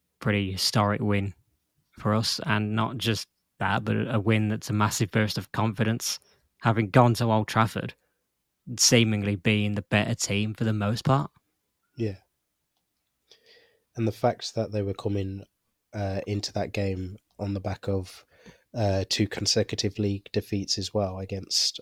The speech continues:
Speaker 2: Arsenal and Brighton, it was a needed win for Gareth Taylor's side, just like you say, to give them that confidence,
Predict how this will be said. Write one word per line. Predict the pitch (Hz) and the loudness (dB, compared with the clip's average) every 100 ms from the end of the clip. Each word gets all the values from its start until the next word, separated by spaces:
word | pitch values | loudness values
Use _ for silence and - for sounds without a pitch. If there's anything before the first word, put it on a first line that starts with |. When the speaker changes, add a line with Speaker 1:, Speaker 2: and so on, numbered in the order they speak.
| - | -2
Speaker 2:
Arsenal | 107 - 101 95 | -2 0 -2 -2
and | 95 | 0
Brighton, | 98 98 95 90 - - - - - | -2 -2 -6 -10 -14 -18 -18 -12 -4
it | 117 | 0
was | 113 - - _ _ _ - | 0 -2 -4 _ _ _ -6
a | |
needed | 107 107 104 101 117 131 - | -4 0 0 0 -2 -4 -2
win | 135 | -4
for | - 117 | -2 -4
Gareth | 120 117 | -2 -4
Taylor's | - 113 110 | -4 -4 -2
side, | - 104 | -2 -2
just | - 110 - 117 | -2 -4 -4 -4
like | 110 | -4
you | 104 | -4
say, | 104 | -6
to | 101 104 | -6 -6
give | 104 101 | -6 -4
them | 113 | -4
that | - | -6
confidence, | - 117 110 117 110 110 - | -6 -6 -6 -6 -6 -2 -4